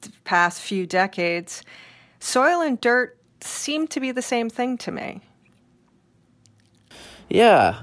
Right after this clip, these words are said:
Speaker 2: yeah, great question. I, I'd say the, in one word, it's life, right? So dirt is, is lifeless soil. There's no microbiology in it, no bacteria, fungi, nema-, nematodes, protozoas.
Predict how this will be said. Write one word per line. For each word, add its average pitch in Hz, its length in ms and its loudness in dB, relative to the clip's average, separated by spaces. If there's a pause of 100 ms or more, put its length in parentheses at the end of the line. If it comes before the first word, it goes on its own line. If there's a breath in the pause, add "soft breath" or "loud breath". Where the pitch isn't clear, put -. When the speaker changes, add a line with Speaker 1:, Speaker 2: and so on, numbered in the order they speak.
Speaker 2:
yeah, 175 300 0
great 151 300 2
question. 131 540 2 (100)
I, 110 220 -10
I'd 107 120 -8
say 135 220 4
the, 104 140 -2 (320)
in 113 160 -2
one 123 240 4
word, 123 320 6
it's 95 200 -4
life, 104 600 2 (200)
right? 98 280 -6
So - 220 -6
dirt 107 500 4
is, 95 260 -2
is - 440 -6 (420 soft breath)
lifeless 101 840 2
soil. 98 640 4
There's 98 380 -2
no 104 180 2
microbiology 101 960 4
in 101 140 -2
it, 104 160 -2 (420 loud breath)
no 101 240 2
bacteria, 98 580 4
fungi, 101 540 2
nema-, 98 500 -4 (100)
nematodes, 101 720 2
protozoas. 104 840 4